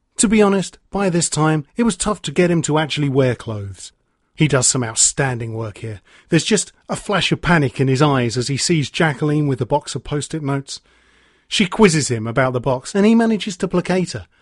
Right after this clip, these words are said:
and convince her that they're solely for personal use and they make love again. But even though Jacqueline is in the throes of ecstasy,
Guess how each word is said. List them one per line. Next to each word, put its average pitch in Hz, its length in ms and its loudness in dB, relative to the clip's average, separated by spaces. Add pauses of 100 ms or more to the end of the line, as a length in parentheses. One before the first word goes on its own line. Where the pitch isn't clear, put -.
(120)
and 165 120 4
convince 170 460 2
her 147 120 2
that 143 240 -2
they're 160 200 0
solely 214 560 -2
for 160 160 -6
personal 151 500 -2
use 156 360 0
and 165 200 -2 (100)
they 175 100 -4
make 165 200 0
love 165 180 2
again. 117 260 -4 (680)
But 175 140 8
even 185 320 6
though 170 200 6
Jacqueline 165 680 2
is 127 140 0
in 139 160 2
the 131 100 0
throes 180 600 0
of 143 120 0
ecstasy, 120 640 -6